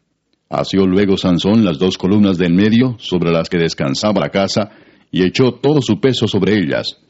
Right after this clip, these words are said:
su mano derecha sobre una y su mano izquierda sobre la otra. Y dijo Sansón: "Muera yo con los filisteos". Entonces se inclinó con toda su fuerza,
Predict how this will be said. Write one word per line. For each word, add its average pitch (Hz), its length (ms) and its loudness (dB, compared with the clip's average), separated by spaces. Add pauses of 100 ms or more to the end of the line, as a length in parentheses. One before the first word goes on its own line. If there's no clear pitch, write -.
su - 180 -6
mano 95 220 2
derecha 107 420 0
sobre 90 260 0
una 120 480 0
y 117 120 2
su 101 120 -2
mano 110 200 4
izquierda 101 440 0
sobre 95 220 -2
la 87 140 2
otra. - 400 -6 (520)
Y 98 120 -4
dijo 110 240 0
Sansón: 98 560 0 (420)
"Muera 120 380 2
yo 117 260 2
con 113 160 2
los 104 160 2
filisteos". 101 680 -2 (540)
Entonces 101 560 0
se 107 100 0
inclinó 101 380 2
con 87 240 2
toda 123 260 2
su - 140 -6
fuerza, 120 460 0